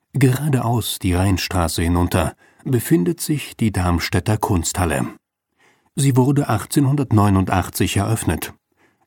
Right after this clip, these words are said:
Rund fünfzig Jahre später, im September neunzehnhundertvierundvierzig, wurde die Halle bei einem Bombenangriff schwer beschädigt. Neunzehnhundertsechsundvierzig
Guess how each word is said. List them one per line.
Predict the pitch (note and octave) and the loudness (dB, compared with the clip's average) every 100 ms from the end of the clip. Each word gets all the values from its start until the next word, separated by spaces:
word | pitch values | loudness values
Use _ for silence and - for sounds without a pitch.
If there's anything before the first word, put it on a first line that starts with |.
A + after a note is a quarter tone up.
| - | 0
Rund | C3 D3 - | 2 0 -2
fünfzig | - F3+ - - G2 | -4 -2 -4 -4 -2
Jahre | A2+ G#2+ F2+ | 0 2 0
später, | - B2 A2 D#2+ B1+ - _ - | 0 -2 0 -2 -4 -8 _ -4
im | C#3 | 0
September | C3+ - G#2 G2+ G#2+ G2+ | 0 2 2 4 4 4
neunzehnhundertvierundvierzig, | G2 G2+ A2+ G#2+ G#2+ G2 - A#2+ F#2+ - C3 - D#3+ C#3+ - _ _ _ - | 4 2 2 2 2 0 0 2 2 0 -2 0 -4 -4 -10 _ _ _ -4
wurde | C#3 C#3 E3+ | 0 2 2
die | D3 G#2 | 2 0
Halle | G2+ B2+ C3+ | 2 2 0
bei | B2+ | -2
einem | A#2+ A#2+ | 0 2
Bombenangriff | G#2 G2+ G2 G#2+ F#2 F#2 G#2+ G2+ F#2 - - | 2 0 0 0 2 2 2 0 -2 -12 -14
schwer | - - A2 E2+ | -10 -2 0 0
beschädigt. | D#2+ F#2 - E2+ D#2 - - - _ _ _ _ _ - | 0 -2 0 0 -2 -4 -10 -14 _ _ _ _ _ 2
Neunzehnhundertsechsundvierzig | B2+ F3 - E3 C#3+ A#2+ G2+ A2 - F2+ - F#2+ - D3 C3 | 2 2 0 0 2 0 0 0 0 0 2 0 2 0 0